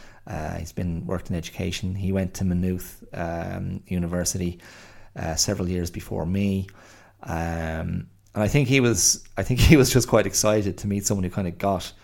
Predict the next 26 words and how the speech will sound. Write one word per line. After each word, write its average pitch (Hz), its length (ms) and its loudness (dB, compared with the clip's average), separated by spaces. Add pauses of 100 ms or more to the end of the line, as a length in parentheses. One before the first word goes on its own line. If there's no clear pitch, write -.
(320)
his 95 220 2
thing 104 360 -2
and 98 120 -4
what 95 100 0
he 92 40 0
was 87 100 -4
trying 90 240 -4
to 90 120 -6
do. 101 400 0 (500)
So, 87 500 -4
um, 85 340 -4
he - 80 -6
was 90 100 -6
just, - 420 -6
he 87 200 -4
was, 85 180 -10
he 98 100 -6
just, - 300 -8
and 95 180 -6
I 90 140 -4
had 101 140 -2
to - 60 -8
say, 87 100 -2
"Listen, 92 240 -2
man, 82 260 -4
I've, 92 160 -6